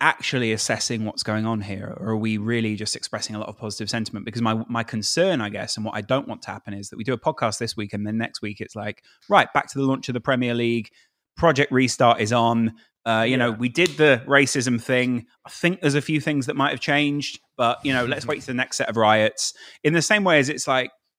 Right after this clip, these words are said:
Speaker 1: covid's almost completely gone out the window with, uh, everything that's happening here. It's, it's very much taken a back seat. Um, and also, uh, what I was, and, uh, if I can tell a personal story on the podcast, today I was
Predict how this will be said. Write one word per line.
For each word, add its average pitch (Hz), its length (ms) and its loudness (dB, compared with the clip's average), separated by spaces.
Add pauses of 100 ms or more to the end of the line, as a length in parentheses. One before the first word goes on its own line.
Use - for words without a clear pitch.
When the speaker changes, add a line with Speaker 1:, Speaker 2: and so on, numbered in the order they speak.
(280)
Speaker 1:
covid's 143 400 2
almost 123 240 2
completely 123 340 -4
gone 123 140 -2
out 123 120 -2
the 104 80 -6
window 110 560 -2
with, 110 320 -8 (160)
uh, 104 260 -6 (100)
everything 107 220 -8
that's 92 100 -10
happening 104 320 -8
here. 110 240 -2
It's, - 180 -12
it's 98 120 -18
very 113 180 0
much 110 220 -4
taken 104 260 -10
a 101 60 -10
back - 220 -8
seat. - 440 -10 (480)
Um, 107 460 -4 (500)
and 131 100 2
also, 147 580 0 (600)
uh, - 160 -12
what 139 160 0
I 160 140 0
was, 143 160 -2
and, 123 380 -2
uh, 131 100 0 (140)
if - 120 -6
I 147 60 -2
can - 100 -14
tell 160 140 -4
a 131 40 -4
personal 131 280 -4
story 127 220 0
on 117 80 -2
the 110 60 -4
podcast, - 560 -10 (240)
today 139 340 2
I 107 80 -4
was - 280 -4